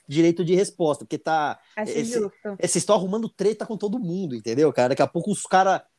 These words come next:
Speaker 1: os cara do Nordeste vão ligar, "Ó, eu quero falar um negócio aí pra esse Caio e papapá", entendeu? Então, assim, vai dar merda, hein? Se tudo der certo, vai dar merda. Mas a parte boa, como o Felipe não tá aqui,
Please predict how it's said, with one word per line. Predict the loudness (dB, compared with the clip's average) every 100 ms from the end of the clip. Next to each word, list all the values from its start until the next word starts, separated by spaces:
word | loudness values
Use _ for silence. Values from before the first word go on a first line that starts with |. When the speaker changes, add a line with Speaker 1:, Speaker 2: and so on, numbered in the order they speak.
| _
Speaker 1:
os | -18 -8
cara | -6
do | -4
Nordeste | -2 -2 0 -2 -4 -8
vão | -8
ligar, | -8 -10 -10
"Ó, | -10
eu | -10
quero | -8 -8
falar | -6 -8
um | -8
negócio | -10 -8 -8 -6
aí | -6 -6
pra | -6
esse | -8 -8
Caio | -8 -2 0 0 0 0
e | 0
papapá", | -2 -2 -2 0 0 0 -4
entendeu? | -2 0 0 0 -10 _ -20 -20 -2
Então, | -2
assim, | 0 -4 -4 -10 _ _ _ _ -16
vai | 0 2 4
dar | 4
merda, | 4 4 2 -2
hein? | -8
Se | -10 -12
tudo | -8 0
der | 2
certo, | 2 -2
vai | -2
dar | -2
merda. | -2 -4
Mas | -2 -4
a |
parte | 0 -2 -2
boa, | 0 4 4
como | 0 -6
o |
Felipe | -6 -6 -8
não | -8
tá |
aqui, | -8 -6 -8